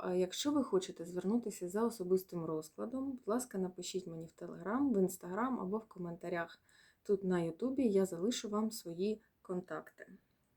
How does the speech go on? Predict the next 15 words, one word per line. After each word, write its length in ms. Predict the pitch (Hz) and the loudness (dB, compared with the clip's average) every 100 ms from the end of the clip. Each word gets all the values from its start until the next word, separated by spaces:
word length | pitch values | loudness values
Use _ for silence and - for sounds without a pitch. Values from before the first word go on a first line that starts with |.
| _ - - _ - - - - - _ _ - | _ -20 -20 _ -20 -20 -20 -20 -20 _ _ -4
Е, 240 | 185 190 196 | 2 2 6
так, 200 | 247 185 | 6 6
житлові 380 | 190 262 294 | 4 8 12
умови 560 | 349 254 240 294 277 269 | 12 12 12 10 8 4
після 440 | 254 240 - 214 | 4 2 4 2
переїзду, 680 | 214 214 208 196 190 170 156 | 4 8 8 10 8 6 -2
тимчасового 1000 | - 254 277 - 254 - - 185 175 165 | 0 2 2 0 -2 -2 2 4 4 0
переїзду 720 | 160 170 165 156 156 - 151 - | -4 -2 -2 -2 -4 -2 -2 -2
або 560 | 175 185 240 269 - | 0 6 8 8 4
остаточного, 840 | 202 - 226 226 220 214 190 175 175 | 0 -2 -4 2 2 2 -2 -2 2
як 280 | 185 208 190 | 4 4 4
ви 80 | |
для 160 | 175 180 | 2 2
себе 320 | 185 196 185 | 2 0 0
це 260 | 175 185 | -2 -2